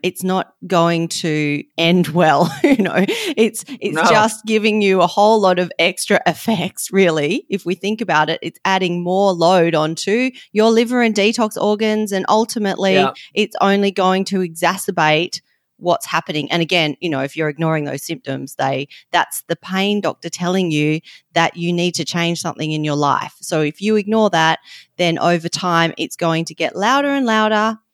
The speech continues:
Speaker 1: until it's possibly something horrible like cancer.
Speaker 2: Right.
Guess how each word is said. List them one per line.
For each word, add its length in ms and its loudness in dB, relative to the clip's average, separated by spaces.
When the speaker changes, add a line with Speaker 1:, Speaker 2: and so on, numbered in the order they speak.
Speaker 1:
until 500 -2
it's 560 -6
possibly 720 -2
something 500 -4
horrible 460 -2
like 180 -2
cancer. 440 -6
Speaker 2:
Right. 400 2